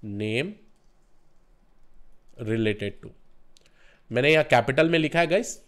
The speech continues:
इतना सीरियसली लेने की ज़रूरत नहीं है, इसको आप स्मॉल में भी ले सकते हैं, ठीक है? कृष्ण name related to।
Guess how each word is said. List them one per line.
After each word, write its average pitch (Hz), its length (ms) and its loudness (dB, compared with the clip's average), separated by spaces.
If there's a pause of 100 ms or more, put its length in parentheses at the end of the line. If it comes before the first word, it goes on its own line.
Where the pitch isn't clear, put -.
(120)
इतना 131 220 -4
सीरियसली 135 460 -4
लेने 135 240 -2
की 139 80 -6
ज़रूरत 120 340 -2
नहीं 139 140 -2
है, 240 140 -4 (300)
इसको - 180 -6
आप 190 220 4
स्मॉल 120 340 2
में 120 120 -2
भी 120 60 -2
ले 107 160 -4
सकते - 320 -16
हैं, - 100 -20
ठीक 180 100 -2
है? 247 60 0
कृष्ण 185 360 2
name 196 200 2
related 104 420 -2
to। 90 60 -12